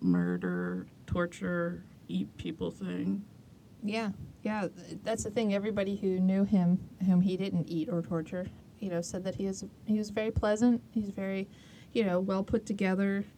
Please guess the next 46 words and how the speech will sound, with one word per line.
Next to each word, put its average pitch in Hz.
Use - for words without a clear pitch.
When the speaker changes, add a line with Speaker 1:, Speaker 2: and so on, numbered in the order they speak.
Speaker 2:
you 214
know, 180
was 196
very 185
clean, 220
very 202
polite. 190
Didn't 214
seem 226
like 208
a -
person 220
who 214
would 202
have 208
a 196
whole 202
bunch 196
of 185
body 190
parts 190
and 190
whatnot 180
in 180
his 180
fridge 180
and 165
Speaker 1:
Right, 226
and 196
we've 226
established 226
that 185
these 202
guys, 180
most 190
of 208
the 202
people 202
they 196
meet, 208
they 180
in 190
fact 190
do 196
not 180
murder. 185